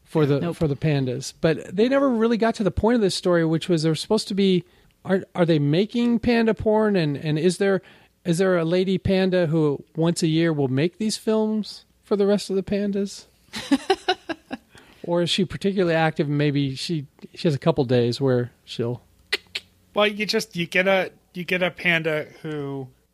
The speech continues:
Speaker 3: dropped out of college and is between <laughs> things and just wants to go to L A,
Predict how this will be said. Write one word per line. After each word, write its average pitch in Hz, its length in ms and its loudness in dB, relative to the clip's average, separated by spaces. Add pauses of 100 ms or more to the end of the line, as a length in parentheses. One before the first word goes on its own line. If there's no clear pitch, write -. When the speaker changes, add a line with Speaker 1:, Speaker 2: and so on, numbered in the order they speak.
(100)
Speaker 3:
dropped 165 320 -2
out 170 100 0
of 170 80 -4
college 143 880 0
and 139 380 0
is 135 340 -4
between 185 680 0
<laughs> - 20 -8
things 160 500 0
and 143 100 -4
just - 220 -8
wants 160 280 -2
to 190 80 -6
go 170 120 0
to 170 120 0
L 165 220 2
A, 143 500 0